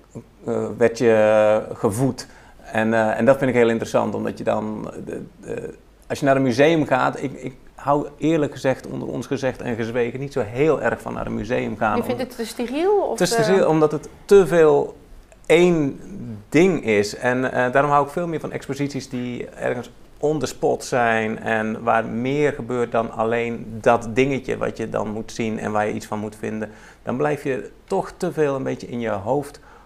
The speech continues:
Speaker 1: hangen van, "Hmm, wat vind ik hiervan en, en waarom?"
Speaker 2: Een beetje
Speaker 1: eh,
Speaker 2: te passief ook?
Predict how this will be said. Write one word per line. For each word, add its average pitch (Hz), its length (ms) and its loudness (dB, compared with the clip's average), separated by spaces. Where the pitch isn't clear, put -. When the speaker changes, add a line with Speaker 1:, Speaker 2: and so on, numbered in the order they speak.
Speaker 1:
hangen 117 460 0
van, 117 360 -2
"Hmm, 120 440 -2
wat - 220 -10
vind 143 200 -8
ik - 120 -10
hiervan 113 540 -6
en, 110 280 -8
en 113 240 -10
waarom?" 113 600 -2
Speaker 2:
Een 208 60 -8
beetje 220 220 0
Speaker 1:
eh, - 60 -6
Speaker 2:
te 254 100 -2
passief 330 480 0
ook? 415 180 -4